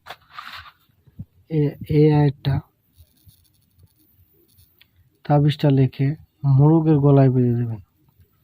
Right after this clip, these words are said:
মেশক, জাফরান কালি, কস্তুরি আর কাম সিঁদুর হলে আরও বেশি ভালো হয়, ফল পাবেন অত্যন্ত। এই তাবিজটি কাঙ্ক্ষিত ব্যক্তি বা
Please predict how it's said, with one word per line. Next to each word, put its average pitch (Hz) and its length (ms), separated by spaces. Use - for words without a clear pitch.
মেশক, 143 340
জাফরান 143 440
কালি, 139 320
কস্তুরি 139 580
আর 143 240
কাম 147 220
সিঁদুর 143 340
হলে 135 200
আরও 135 200
বেশি 131 300
ভালো 131 300
হয়, 131 240
ফল 151 240
পাবেন 139 260
অত্যন্ত। 127 400
এই 156 160
তাবিজটি 135 640
কাঙ্ক্ষিত 147 480
ব্যক্তি 151 400
বা 139 180